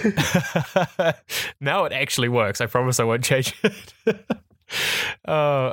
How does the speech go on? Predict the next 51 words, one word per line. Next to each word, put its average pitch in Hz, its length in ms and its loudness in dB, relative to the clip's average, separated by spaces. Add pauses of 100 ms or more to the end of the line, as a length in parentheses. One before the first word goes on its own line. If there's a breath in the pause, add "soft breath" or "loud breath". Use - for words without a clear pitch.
okay. 135 480 0
And, 143 340 0
uh, 139 380 2
what 151 140 -4
was 139 180 -2
else 113 300 0
was 110 120 2
I, 101 100 2
do 107 200 0
I 101 40 2
usually 101 300 0
say? 95 280 -2
Oh, 190 320 0
you 127 120 -4
can 135 140 0
review 123 240 0
us 123 260 0
on 143 200 -2
iTunes. 160 440 0
That 123 120 2
would 113 120 0
be 143 140 0
amazing. 233 880 0 (420 loud breath)
And 135 120 -2
we 131 80 2
might 135 160 4
have 139 140 0
to 160 80 -2
move 147 140 2
off 147 120 0
SoundCloud 160 440 0
if 165 100 -4
they 180 100 0
die, 160 500 2
but 131 240 0
don't 139 160 -2
worry, 139 300 0
'cause 117 160 -2
you'll 123 80 0
still 120 180 0
get 127 160 0
the - 60 -6
podcast. - 1200 0
<laughs> - 0 -
So, 156 60 2 (1300 loud breath)
probably 113 380 0
not 101 160 2
anytime 95 340 2
soon. 92 260 0 (460)
All 139 80 2
right. 107 180 2